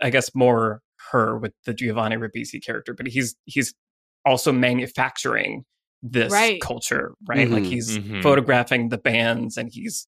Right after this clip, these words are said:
Speaker 1: friends with the movie star Anna, Anna Faris and all that. I think there's also an indictment of the culture at large and how it affects all of us in a way that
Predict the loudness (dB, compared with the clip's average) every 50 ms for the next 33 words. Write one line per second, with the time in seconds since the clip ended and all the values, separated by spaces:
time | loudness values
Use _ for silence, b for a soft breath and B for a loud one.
0 | _ 0 2 2 4 2 2 0 -2 -2 -2 -4 -4 -4 -4 -4 -4 -6 -2 0
1 | 0 2 2 0 -2 -2 -4 -6 -8 -10 _ _ -12 _ -8 -6 -6 -6 -4 -2
2 | -2 -2 -2 -4 -4 -6 -6 -6 -6 -4 -4 -2 -4 -4 -4 -10 _ _ 2 4
3 | 4 4 4 4 4 4 4 2 2 2 4 6 6 6 6 4 0 -4 -8 _
4 | _ _ _ -8 -6 -4 -4 -2 0 0 2 0 0 -2 -4 -6 -4 -2 -2 -2
5 | -2 -2 -6 -8 -8 -8 -4 -2 -2 -2 0 0 0 0 0 -2 -4 -2 0 0
6 | 2 2 0 -2 -2 -6 -4 -4 -4 -4 -4 -6 -6 -6 -6 -6 -6 -6 -2 2
7 | 4 4 4 4 2 0 0 -2 -2 -2 -4 -6 -8 -10 -14 _ _ _ _ _
8 | _ _ _ _ _ -2 -2 -2 -2 0 -2 -2 -2 -2 -6 -6 -8 -8